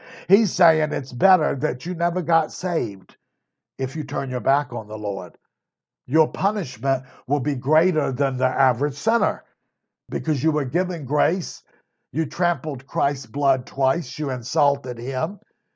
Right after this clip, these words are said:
You crucified him twice. You were given great light and opportunities. And Hebrews warns of that. There's some that get to the place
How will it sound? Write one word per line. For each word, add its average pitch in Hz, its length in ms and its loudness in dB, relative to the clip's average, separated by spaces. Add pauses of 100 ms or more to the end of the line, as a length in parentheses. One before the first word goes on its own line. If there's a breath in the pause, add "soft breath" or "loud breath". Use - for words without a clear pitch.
(140)
You 156 140 0
crucified 135 760 0
him 127 180 -8
twice. 127 580 -2 (540)
You 147 80 -2
were 151 120 0
given 151 360 -2
great 156 300 2
light 151 400 2 (100)
and 135 160 -6
opportunities. 131 1120 -4 (800)
And 117 160 -8
Hebrews 160 500 2
warns 185 440 0
of 127 100 -2
that. 107 320 -4 (600)
There's 131 200 -6
some 170 300 0
that 135 120 -4
get 160 220 -2
to 160 100 -6
the 151 120 -2
place 151 460 -2